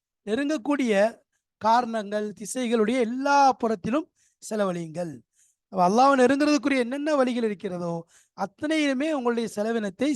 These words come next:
செலவழியுங்கள். அப்ப ஜிஹாதிலே செலவழிக்கணும், அதெல்லாம் அல்லாஹ்வை நெருங்கக்கூடிய அனைத்து கோணங்களிலேயும், அனைத்து விஷயங்களிலேயும் செலவழிக்க வேண்டும். "வலா தபுஹலு ஃபில் இன்ஃபாகி",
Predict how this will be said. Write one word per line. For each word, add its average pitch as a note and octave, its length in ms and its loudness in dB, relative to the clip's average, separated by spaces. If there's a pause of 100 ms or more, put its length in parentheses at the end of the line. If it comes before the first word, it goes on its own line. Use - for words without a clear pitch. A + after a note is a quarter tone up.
செலவழியுங்கள். E3 560 -6 (640)
அப்ப F3 120 -6
ஜிஹாதிலே A3 500 2
செலவழிக்கணும், A3+ 680 0 (380)
அதெல்லாம் A#3+ 440 0
அல்லாஹ்வை B3+ 400 4
நெருங்கக்கூடிய B3 680 0 (480)
அனைத்து C4 540 -4
கோணங்களிலேயும், A#3+ 840 0
அனைத்து B3 460 -8
விஷயங்களிலேயும் B3+ 720 -2
செலவழிக்க G#3+ 520 -8
வேண்டும். F3+ 280 -16 (760)
"வலா B3 240 6 (220)
தபுஹலு B3 500 2 (840)
ஃபில் C4 160 -4
இன்ஃபாகி", A3+ 600 2